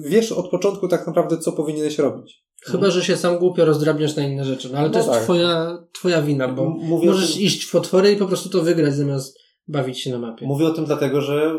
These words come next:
Speaker 3: w Rucie jest dokładnie tak samo. W sensie
Speaker 1: Mhm.
Speaker 3: te pozostałe frakcje zazębiają się i tutaj sytuacja się cały czas zmienia.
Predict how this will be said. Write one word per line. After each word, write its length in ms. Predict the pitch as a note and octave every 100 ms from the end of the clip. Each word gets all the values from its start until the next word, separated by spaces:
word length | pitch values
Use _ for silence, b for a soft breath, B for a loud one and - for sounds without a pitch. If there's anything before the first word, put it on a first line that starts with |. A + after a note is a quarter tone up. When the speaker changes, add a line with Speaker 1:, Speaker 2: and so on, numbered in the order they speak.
| D3+
Speaker 3:
w 80 | C#3
Rucie 220 | C#3 D3+
jest 60 | D#3
dokładnie 220 | D#3+ E3+
tak 80 | G3+
samo. 280 | C#3 G#2+
W 40 | -
sensie 200 | B2+ C#3
Speaker 1:
Mhm. 320 | C3+ C#3+ E3
Speaker 3:
te 120 | D#3
pozostałe 340 | D3 D3+ - E3
frakcje 580 | E3 - D#3+ D3+ D3 - _ -
zazębiają 600 | C#3 C#3+ D#3+ D#3+ D3 C3
się 160 | -
i 100 | A2+
tutaj 300 | - C#3 C3+
sytuacja 460 | - - G3 - F#3+
się 60 | F#3+
cały 160 | A3
czas 200 | G#3+ G3
zmienia. 460 | G3+ F3 A2+ -